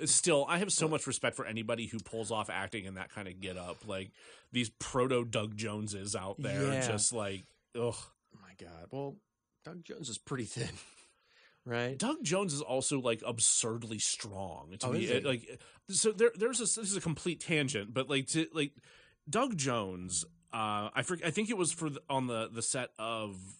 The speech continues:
Speaker 1: The Shape of Water.
Speaker 2: Okay.
Speaker 1: Um, got out of the suit for a stunt, and, like, a stuntman got in, got
Speaker 2: Mm-hmm.
Speaker 1: into the, got into the get up to do it.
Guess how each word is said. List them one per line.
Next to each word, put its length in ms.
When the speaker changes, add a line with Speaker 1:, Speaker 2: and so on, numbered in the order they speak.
Speaker 1:
The 100
Shape 240
of 120
Water. 500
Speaker 2:
Okay. 140
Speaker 1:
Um, 440
got 240
out 160
of 80
the 60
suit 360
for 240
a 60
stunt, 540
and, 80
like, 120
a 40
stuntman 480
got 240
in, 200
got 140
Speaker 2:
Mm-hmm. 80
Speaker 1:
into 200
the, 220
got 180
into 160
the 100
get 180
up 160
to 100
do 180
it. 100